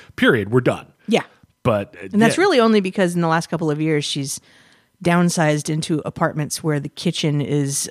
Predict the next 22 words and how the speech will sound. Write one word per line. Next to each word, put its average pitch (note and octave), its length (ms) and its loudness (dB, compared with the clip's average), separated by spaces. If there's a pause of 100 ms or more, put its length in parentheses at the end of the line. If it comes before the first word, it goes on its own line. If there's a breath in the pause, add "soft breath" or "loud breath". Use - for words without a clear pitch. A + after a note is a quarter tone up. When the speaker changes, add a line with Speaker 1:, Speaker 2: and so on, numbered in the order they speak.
Speaker 2:
of D#3+ 140 -6
a D3 60 -4
size C#3 460 -2
that C#3+ 100 -4
it - 100 -10
does C#3+ 200 -2
not C#3+ 160 0
make C#3 200 -6
sense - 300 -4
to C3+ 80 -6
host C3 320 -6
things. - 360 -10 (840 loud breath)
Speaker 1:
Plus, G3 640 0
she's D3+ 300 -8
got, C3+ 360 -4 (320)
well, E3 220 0
she's C#3 260 -4
had D3 440 -4
cats. - 680 -2
Speaker 2:
Yeah. C#3 200 0
Speaker 1:
And, A#2 80 -2
uh, G#2 220 -2